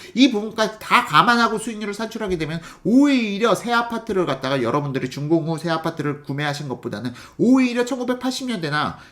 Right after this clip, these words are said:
구십 년대 준공된 아파트를 갖다 투자하셨다면 훨씬 더 높은 수익률을 올릴 수도 있었다는 것이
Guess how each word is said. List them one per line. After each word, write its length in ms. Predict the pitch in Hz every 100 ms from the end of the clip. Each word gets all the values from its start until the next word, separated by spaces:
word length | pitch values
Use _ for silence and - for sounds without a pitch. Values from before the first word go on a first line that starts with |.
| _
구십 240 | - 220 247
년대 220 | 233 202
준공된 360 | 185 160 170 151
아파트를 460 | - 143 - 127
갖다 260 | 120 113 139
투자하셨다면 1000 | - 190 185 170 170 143 175 170 160 175
훨씬 240 | 247 247
더 80 | 254
높은 280 | 127 113 190
수익률을 440 | 185 170 131 120 -
올릴 240 | 156 214
수도 320 | - - -
있었다는 720 | 127 - 165 240 247 185 127
것이 300 | 101 101 -